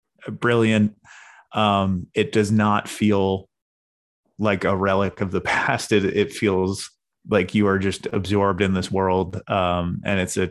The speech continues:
a truly engrossing and fascinating movie. And I don't wanna say too much without spoiling it for you, 'cause I think you should check it out. But, um, Ugetsu is definitely a really cool gem. There's a Criterion Blu-ray of it that I picked up,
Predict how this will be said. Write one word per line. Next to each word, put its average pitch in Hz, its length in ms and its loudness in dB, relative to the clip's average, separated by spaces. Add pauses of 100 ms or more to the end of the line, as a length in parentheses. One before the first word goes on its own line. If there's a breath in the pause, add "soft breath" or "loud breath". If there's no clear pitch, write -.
(120)
a 101 80 -2
truly 120 480 2
engrossing 95 520 -2
and 90 120 -4
fascinating 95 560 -4
movie. 98 240 -2
And 95 200 -2
I 95 100 -2
don't 110 180 2
wanna 107 200 2
say 101 200 -2
too 139 200 0
much 131 280 0
without 107 240 2
spoiling 101 360 0
it 98 100 -2
for 98 180 -2
you, 92 160 0
'cause 90 160 -6
I 92 80 0
think 101 200 -8
you 92 80 -8
should - 160 -14
check - 240 -4
it 104 100 -2
out. 90 300 -2
But, 87 260 0 (460 loud breath)
um, 90 480 -2
Ugetsu 95 460 0
is 90 140 -2
definitely 95 760 -2
a 92 120 -2
really 90 280 -2
cool 95 240 -4
gem. 92 380 -4
There's 92 240 -4
a 87 240 -4
Criterion 98 540 -2
Blu-ray 92 360 0
of 92 180 -2
it 90 180 -6
that 90 100 -6
I 90 80 -4
picked - 300 -12
up, - 220 -8